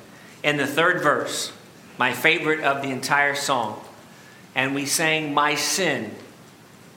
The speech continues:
oh, the bliss of this glorious thought. My sin, not in part, but the whole." What happened to the sin? Remember the next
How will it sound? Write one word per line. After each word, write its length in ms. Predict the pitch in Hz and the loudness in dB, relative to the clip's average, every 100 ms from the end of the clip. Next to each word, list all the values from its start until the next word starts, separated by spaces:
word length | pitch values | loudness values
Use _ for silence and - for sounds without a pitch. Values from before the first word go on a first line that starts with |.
| - | 0
oh, 580 | 160 190 202 214 214 | 2 4 4 4 2
the 100 | 185 | 0
bliss 760 | - 175 185 139 - - - - - - - - - - - - | -2 2 2 2 0 0 -2 -8 -20 -20 -20 -20 -20 -20 -20 0
of 260 | 139 156 156 | 2 2 2
this 200 | 151 - | 0 0
glorious 640 | 151 156 180 185 165 160 | 0 2 4 4 2 0
thought. 440 | - 143 113 - - - - - - - - - - - | 2 2 2 -6 -12 -18 -20 -20 -20 -20 -20 -20 -20 -4
My 220 | 139 147 | 2 2
sin, 840 | 147 - 196 202 202 202 202 - - | 2 0 2 2 2 2 -2 -4 -6
not 280 | 147 147 160 | 2 4 4
in 180 | 143 139 | 0 -2
part, 600 | 143 175 175 185 180 - - - - - - - - | 0 2 4 2 -2 -8 -14 -18 -20 -20 -20 -20 -6
but 300 | - 156 156 | 2 4 4
the 80 | 143 | 0
whole." 680 | 131 - 277 165 - - - - - - - - - - - - - - - - - - - | 0 4 4 4 0 -4 -10 -16 -20 -20 -20 -20 -20 -20 -20 -20 -20 -20 -20 -20 -20 -20 -6
What 120 | 127 | 2
happened 320 | 151 151 127 | 2 2 -2
to 40 | 120 | -6
the 120 | 110 | -4
sin? 300 | - 117 98 | -4 -4 -8
Remember 220 | 110 131 | -4 -2
the 100 | 131 | 0
next 220 | 139 - | -2 -4